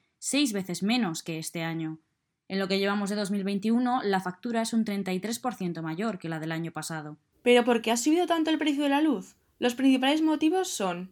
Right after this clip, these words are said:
Speaker 2: la fuerte revalorización del gas natural en los mercados internacionales, el repunte de la demanda de electricidad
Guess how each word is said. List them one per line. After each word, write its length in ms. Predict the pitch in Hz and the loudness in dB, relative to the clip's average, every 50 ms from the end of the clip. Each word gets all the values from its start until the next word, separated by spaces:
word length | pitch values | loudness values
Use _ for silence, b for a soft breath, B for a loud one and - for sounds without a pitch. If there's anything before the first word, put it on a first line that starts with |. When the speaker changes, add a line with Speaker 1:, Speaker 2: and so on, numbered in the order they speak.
| - | -10
Speaker 2:
la 160 | - - 240 240 | 4 4 4 4
fuerte 300 | 247 294 302 294 359 359 | 4 0 0 0 0 0
revalorización 760 | 339 285 277 254 240 240 240 220 214 214 - 262 269 311 | 2 2 4 4 4 2 2 0 -2 -4 -2 -2 0 2
del 160 | 311 277 247 220 | 2 2 2 2
gas 160 | 233 254 240 | 0 0 0
natural 340 | 240 240 233 226 220 247 285 | -2 -2 0 0 -2 0 0
en 80 | 294 | 0
los 160 | 262 240 226 | 0 0 0
mercados 360 | 220 202 196 214 226 254 262 269 | -2 -4 -2 -2 -2 -2 0 -2
internacionales, 840 | 240 226 214 196 180 180 - 180 180 170 165 156 160 185 - B B B B B B B | -2 -2 -2 -4 -4 -4 -4 -4 -2 -2 -2 -4 -6 -8 -12 B B B B B B B
el 140 | - 233 226 | 2 2 4
repunte 400 | 220 220 214 214 214 220 214 233 | 4 2 2 2 0 0 0 2
de 40 | 220 | 2
la 100 | 226 220 | 4 4
demanda 360 | 220 226 220 220 220 240 269 277 | 4 2 2 2 2 2 2 2
de 100 | 254 202 | 0 0
electricidad 600 | 190 190 - 190 185 185 214 254 247 190 185 | -2 -2 -4 -6 -4 -2 0 0 0 0 -2